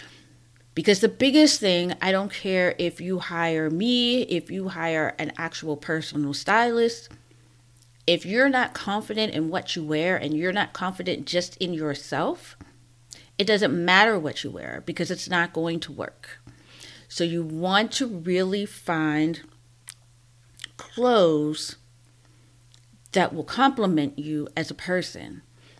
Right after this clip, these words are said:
and not look for, "Oh, well,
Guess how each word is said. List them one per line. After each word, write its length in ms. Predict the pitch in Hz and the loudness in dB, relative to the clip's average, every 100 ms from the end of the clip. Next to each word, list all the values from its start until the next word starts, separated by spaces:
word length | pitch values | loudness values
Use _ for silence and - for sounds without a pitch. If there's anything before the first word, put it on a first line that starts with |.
| - - | -12 -2
and 200 | 160 156 | 2 4
not 360 | 180 180 185 | 6 6 4
look 440 | 165 165 170 170 - | 0 2 2 2 -4
for, 600 | - - 156 156 156 135 - | -10 -4 -2 0 0 -2 -2
"Oh, 240 | 175 175 170 | 2 4 4
well, 320 | 156 147 | 2 0